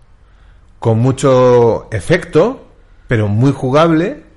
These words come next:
y a mucha gente le gustará y a otra gente no, pero, eh, se vendieron once millones de unidades, o sea que tampoco era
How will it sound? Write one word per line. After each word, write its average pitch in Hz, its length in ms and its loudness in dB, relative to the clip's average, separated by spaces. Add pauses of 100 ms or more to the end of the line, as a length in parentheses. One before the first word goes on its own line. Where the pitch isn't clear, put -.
(680)
y 104 160 -8
a 95 60 -4
mucha 101 240 -6
gente 107 260 -6
le 107 80 -4
gustará 117 340 -4
y 135 40 0
a - 40 0
otra 107 140 -10
gente 107 320 -6
no, 190 280 -2 (340)
pero, 117 400 -2 (1160)
eh, 95 460 -12
se - 200 -4
vendieron 123 420 0
once 117 200 -2
millones 98 280 -6
de 101 80 -6
unidades, 110 600 0
o 95 80 -10
sea 101 140 -4
que 95 80 -6
tampoco 104 420 -4
era 113 360 -2